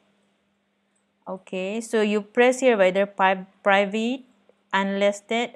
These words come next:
or private. So I press private. So once I press the private, you can schedule also.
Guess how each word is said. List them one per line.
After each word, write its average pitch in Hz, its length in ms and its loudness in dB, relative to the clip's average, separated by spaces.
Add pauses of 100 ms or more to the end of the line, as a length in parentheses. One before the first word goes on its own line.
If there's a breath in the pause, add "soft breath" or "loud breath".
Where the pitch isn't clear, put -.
or 185 140 -4
private. 190 520 -4
So 202 80 -4
I 180 120 -2
press 208 340 -8
private. 180 880 -4 (1300)
So - 300 -8
once 240 320 -2
I 233 80 0
press 233 320 -4
the 208 140 -4
private, 202 580 -2
you 196 160 -10
can 208 300 -2
schedule 220 500 -2
also. 208 640 -2